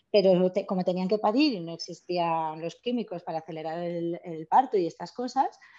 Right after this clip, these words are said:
pues ellos en-, entendían que en el momento en el que tú insultabas o le decías frases a la madre que las podía alterar un poco o subirle los niveles de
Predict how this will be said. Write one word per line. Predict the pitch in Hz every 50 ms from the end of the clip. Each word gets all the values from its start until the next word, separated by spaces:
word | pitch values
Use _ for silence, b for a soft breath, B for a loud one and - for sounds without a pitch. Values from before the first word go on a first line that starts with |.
| b b b
pues | - 190 180 -
ellos | 180 180 190 185 190 - -
en-, | - 208 190 196 190 190 185 185 185 190 190
entendían | 202 190 185 202 190 196 196 214 208 208 226 262 254
que | 247 208 196 185
en | 175 175
el | 165 165
momento | 160 156 170 175 170 196
en | 190 196
el | 175
que | - 185
tú | 175 180 196 196 190
insultabas | 190 185 - - 175 160 - 208 220 226 214 202 - 180
o |
le | 175 170
decías | 165 160 160 - 170 170 175 170
frases | - - 180 180 180 - 175 -
a | 180 170
la | 175 170
madre | 190 196 202 196 190 175 175
que | - 160
las | 156 156 151 _
podía | - 160 156 170 165 165
alterar | - - 175 170 - 175 180 170 175
un | 165 160
poco | - 208 226 226 220 185
o | 170 165
subirle | - - 165 151 160 156 165 175 175
los | 170 165 170 170
niveles | 170 165 165 165 165 165 170 165 156
de | 160 170 165 165 160 160 160 160 156 160 156 156 156 151 147 151 151 143 143